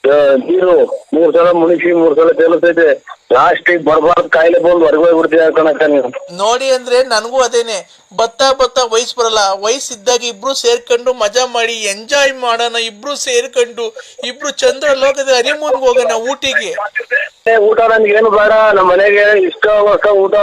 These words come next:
Speaker 2: ಊಟ
Speaker 1: ಎಲ್ಲ ಮಾಡ್ಕೊಂತೀವಿ. ಯಾವ ಊಟನೂ ಬೇಡ, ಯಾವ
Speaker 2: ಊಟ
Speaker 1: ಯಾತ್ರನೂ ಬೇಡ.
Speaker 2: ಊಟ ಅಲ್ಲ, ಊಟಿ, ಊಟಿಗೆ ಹೋಗೋಣ, ನಾವಿಬ್ರು ಹನಿಮೂನ್ ಮಾಡ್ಕೊಳಕ್ಕೆ ಊಟಿಗೆ ಹೋಗೋಣ.
Speaker 1: ಊಟಿ?
Speaker 2: ಹ್ಮ್, ಊಟಿಗೆ ಹೋಗೋಣ. ಬತ್ತಾ ಬತ್ತಾ ವಯಸ್ಸು ಬರುತ್ತಾ?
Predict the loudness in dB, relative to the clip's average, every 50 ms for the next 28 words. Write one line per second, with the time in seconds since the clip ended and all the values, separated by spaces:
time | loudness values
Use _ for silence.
0 | 2 2 2 0 0 -4 -8 -12 -6 -2 0 0 0 0 0 0 0 2 2 2
1 | 2 2 2 2 2 2 0 0 -2 -4 -6 -8 -4 -2 0 2 2 2 2 2
2 | 2 2 2 2 2 0 0 0 0 2 2 2 2 2 2 2 2 2 2 2
3 | 2 2 2 2 0 0 -2 0 0 0 2 2 0 0 -2 _ _ -6 -4 -2
4 | -2 -2 0 0 0 2 2 0 0 0 0 2 2 0 0 -2 -2 -6 _ -8
5 | -6 -4 -4 -2 -2 -2 -2 0 0 -2 -2 -4 -4 -4 -2 0 0 0 0 -2
6 | -2 -2 0 0 0 0 -2 -6 -12 _ _ -8 -4 -2 -2 -2 -2 -4 -6 -4
7 | -2 0 0 0 -2 -4 -4 -6 -4 -2 -4 -4 -2 -2 -4 -4 -4 -4 -6 -6
8 | -6 -6 -4 -4 -4 -2 0 0 0 0 -2 -2 -4 -4 -6 -6 -10 _ _ _
9 | _ _ _ _ _ _ _ _ _ _ _ _ _ _ _ _ _ _ _ _
10 | _ _ _ _ -2 0 0 2 0 0 -2 -2 -4 -6 -4 -2 0 2 2 2
11 | 2 2 2 0 0 0 -2 0 0 0 0 0 0 -2 -2 -2 -4 -2 -2 -2
12 | 0 0 0 0 0 0 0 0 0 -2 -2 -2 -2 -2 -2 -2 0 0 2 2
13 | 2 0 0